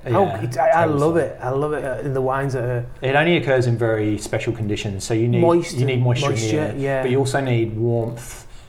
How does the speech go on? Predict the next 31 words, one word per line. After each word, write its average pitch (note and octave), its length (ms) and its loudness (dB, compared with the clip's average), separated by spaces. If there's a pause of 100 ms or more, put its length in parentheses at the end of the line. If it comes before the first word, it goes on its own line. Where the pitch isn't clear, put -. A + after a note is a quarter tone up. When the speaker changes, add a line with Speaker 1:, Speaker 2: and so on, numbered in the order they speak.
Speaker 1:
and G#2+ 140 -2
sunshine G#2+ 680 -2
in A2 180 -4
the G#2+ 100 -2
afternoons. G2+ 640 -4
Speaker 2:
To - 80 -4
create D3 300 0
the C#3+ 80 -2
bacteria, C#3+ 520 0
isn't D3+ 240 -2
it? F3 300 2
Speaker 1:
<clears throat> - 0 -
Well, C#3+ 360 6
I D3+ 100 0
think G#3 160 0
it's, - 180 -4 (840)
if C3 80 0
you B2 80 2
don't D3 160 4
have C3 300 0
that, G#2+ 240 0
you've, A2 160 -2 (240)
you've A#2+ 220 -2
basically A#2+ 280 0
just A2+ 160 -4
got A2+ 260 -6
moisture, A#2+ 600 0 (300)
continuous A#2+ 480 0
moisture, G#2 440 -4
which G#2 220 -4
will G#2 300 -2